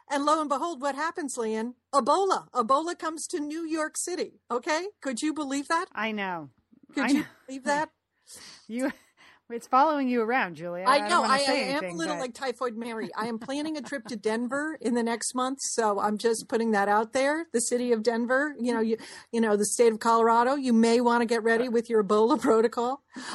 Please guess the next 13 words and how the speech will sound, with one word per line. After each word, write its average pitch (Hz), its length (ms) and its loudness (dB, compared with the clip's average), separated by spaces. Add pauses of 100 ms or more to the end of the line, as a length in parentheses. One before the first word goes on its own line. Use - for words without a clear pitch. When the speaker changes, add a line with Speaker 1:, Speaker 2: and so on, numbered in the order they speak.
(160)
Speaker 1:
Of 226 180 2
course, 330 380 4
my 240 220 2
son 285 520 -4
has 233 200 -2
been 247 560 -6
to 240 100 -12
this 185 220 -6
bowling 220 640 -4
alley 170 640 -8
in 202 160 2
Brooklyn 180 680 2
where 202 360 4